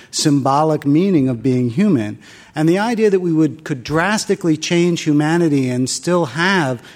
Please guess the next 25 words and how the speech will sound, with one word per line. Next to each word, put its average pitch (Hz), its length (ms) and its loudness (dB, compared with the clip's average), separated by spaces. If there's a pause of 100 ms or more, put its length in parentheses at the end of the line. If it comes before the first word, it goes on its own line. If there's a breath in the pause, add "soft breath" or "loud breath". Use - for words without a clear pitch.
(120 loud breath)
some 233 260 0
kind 185 200 0
of 151 80 0
a 151 60 2
meaningful 160 480 0
narrative 147 460 0
arc 160 300 -2
seems 175 300 -4
to 160 100 -4
me 160 160 2
to 143 80 2
be 131 240 0 (160)
deeply 185 400 0
problematic. 147 720 -2
And 147 100 0
it's 151 160 -6
not 190 200 0
about 170 320 -2
being 135 360 2 (240 loud breath)
bored 147 560 0
at 127 200 -2
a 120 40 0
hundred 110 320 -2
and 104 140 -2
ten. 107 340 -8